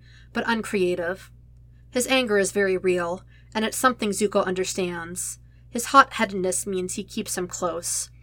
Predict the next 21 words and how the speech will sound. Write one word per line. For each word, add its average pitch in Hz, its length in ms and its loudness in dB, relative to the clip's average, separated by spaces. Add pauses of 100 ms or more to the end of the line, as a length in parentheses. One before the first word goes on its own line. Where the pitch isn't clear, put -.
(280)
like 233 160 0
he's 247 160 0
afraid 220 400 0
the 196 60 -2
fire 185 340 2
will 180 140 0
die 175 340 -2
if 175 160 -4
he 196 120 -4
lets 180 320 -2
Zuko 190 260 0
back 175 240 -2
off 170 200 -2
too 170 160 -6
far. 160 460 -6 (600)
It's 220 180 -4
almost 269 340 6
like 220 140 2
sparring 185 460 2
with 180 100 -6
Sokka, 175 560 -2